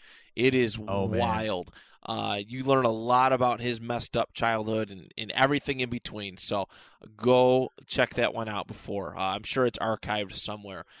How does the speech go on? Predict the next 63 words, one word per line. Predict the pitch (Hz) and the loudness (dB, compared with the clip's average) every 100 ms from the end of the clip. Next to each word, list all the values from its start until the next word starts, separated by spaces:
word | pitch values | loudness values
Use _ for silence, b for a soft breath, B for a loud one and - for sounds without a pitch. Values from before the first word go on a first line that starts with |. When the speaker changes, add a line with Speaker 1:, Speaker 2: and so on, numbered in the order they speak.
| b _ | b _
Speaker 1:
But | 110 | -2
yeah, | 113 104 | 0 0
se- | - 143 - | 4 4 4
Speaker 2:
Oh, | 90 | 0
I'm | |
Speaker 1:
six, | 82 - | 0 -2
Speaker 2:
sure. | 90 85 - | -6 -8 -10
Speaker 1:
six, | - 170 - | -4 -4 -2
seven | - 151 143 | 2 2 2
years | 135 131 | -2 -2
ago | 117 113 | 0 -2
it | 113 | -2
came | - 113 | -6 -6
out. | |
I | 110 | -6
remember | 127 123 | -6 -4
listening | 123 - 113 | -4 -6 -8
to | - 110 | -8 -8
it | |
on | 107 | -6
the | 104 | -8
way | 107 | -6
to | 107 98 B B B | -8 -10 B B B
a | 98 | -6
show | - 135 123 | 2 4 4
in | 107 | -2
Canada. | - 120 123 117 107 104 b b b b | -6 0 0 0 -4 -4 b b b b
Uh, | - 101 92 92 - _ _ - | -6 -4 -2 -4 -8 _ _ -10
went | 113 107 | -8 -6
to, | - | -6
it | |
was | 113 107 | -4 -4
just | 104 | -4
unbelievable. | - 110 107 107 98 73 | -4 -4 -6 -8 -8 -8
I | |
couldn't | - 123 110 | -6 -6 -6
believe | 107 110 | -6 -6
some | 104 | -8
of | 98 | -8
the | |
stuff | - 104 | -6 -8
coming | - 104 104 | -8 -10 -8
out | 95 | -10
of | |
his | 95 104 | -12 -8
mouth. | 85 80 - | -8 -10 -10
But | 95 - _ | -10 -10 _
yeah, | 113 117 - _ | -4 -4 -4 _
uh, | 113 104 - - | -10 -6 -6 -6
so | - 110 104 | -6 -6 -4
that's | 135 135 | -2 2
something | 175 117 | 4 8
Speaker 2:
Wow. | |
Speaker 1:
to | 110 101 | 10 10
look | |
forward | 165 180 | 8 4
to. | - 117 - b b b b _ _ _ _ _ _ b b b b | 0 -2 -4 b b b b _ _ _ _ _ _ b b b b
Speaker 2:
There | 110 | 2
we | 113 | 6
go. | 127 123 92 | 8 8 6
There | 107 | 0
we | 120 | 2
go. | 120 107 | 4 2